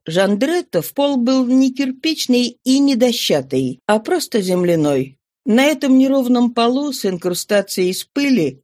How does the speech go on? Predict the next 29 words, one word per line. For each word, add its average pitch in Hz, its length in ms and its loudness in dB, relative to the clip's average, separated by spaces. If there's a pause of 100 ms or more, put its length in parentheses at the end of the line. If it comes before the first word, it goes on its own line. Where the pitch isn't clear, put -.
по-видимому, 262 880 2
не 247 300 4
имевшим 254 560 0
понятия 185 480 -2
о 185 60 0
щетке, 156 680 -6 (240)
прихотливо 240 640 0
группировались 202 760 0
созвездия 202 560 0
старых 247 420 -2
носков, 254 640 0 (200)
стоптанных 226 640 -2
башмаков 226 720 -4
и 302 160 0
отвратительных 202 920 -2
тряпок. 156 640 -4 (360)
В - 80 -20
комнате 185 460 0
был, 185 160 0
однако, 202 460 -2
камин, 214 640 0 (160)
почему 170 360 -2
она 175 360 0
издавалась 185 560 0
за 156 140 -4
сорок 175 360 -2
франков 170 440 -2
в 170 100 -10
год. 143 360 -2